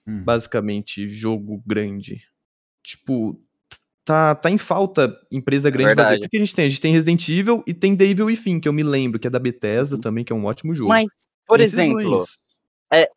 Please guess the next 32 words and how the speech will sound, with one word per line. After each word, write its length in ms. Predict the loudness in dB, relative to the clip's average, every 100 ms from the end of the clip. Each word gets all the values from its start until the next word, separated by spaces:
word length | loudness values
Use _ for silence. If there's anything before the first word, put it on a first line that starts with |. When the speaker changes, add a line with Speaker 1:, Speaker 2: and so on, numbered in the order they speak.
| -12 0
Speaker 3:
como 260 | 4 4
a 120 | 2
gente 640 | 2 -2 -4 -2 0 -2 -4 _
classifica 960 | 0 0 -2 -12 -8 -8 -2 2 2 0
um 180 | -4 -4
jogo 320 | 0 0 -2
de 160 | -10 -2
terror? 420 | 0 2 2 0 -2 _
Porque 200 | -4 0
teve 180 | 0 0
Little, 420 | 0 4 6 4 0 -8 2
por 160 | 4
exemplo, 580 | 4 4 -2 -4 -8 -4 4
é, 300 | 6 6 2
Speaker 1:
Hum, 100 | -8 -14
Little 220 | -8 -6 -4
Speaker 3:
vocês 120 | 0
devem 200 | 0 0
ter 60 | -4
Speaker 1:
Nightmares. 140 | -4
Speaker 3:
exemplos 180 | -6 -4
melhor. 380 | 0 2 2 -2 _ _
Não, 140 | 0 2
teve 300 | 2 0 -6 _ _ _ -8
Little 360 | 0 4 6 4
Miss 260 | 0 -6 -18 _ _
Fortune, 580 | 6 8 6 4 -4 -4
por 160 | -2 -4
exemplo, 160 | -2 2
não 100 | 2
é 80 | 2
terror, 760 | -2 -4 -2 4 6 6 2